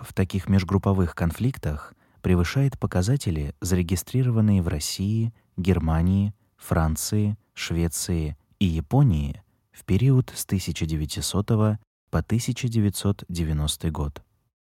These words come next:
когда эти страны понесли огромные потери в двух мировых войнах.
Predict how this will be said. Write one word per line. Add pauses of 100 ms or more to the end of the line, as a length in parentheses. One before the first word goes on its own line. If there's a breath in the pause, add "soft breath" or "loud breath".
(480)
когда
эти
страны
понесли
огромные
потери
в
двух
мировых
войнах.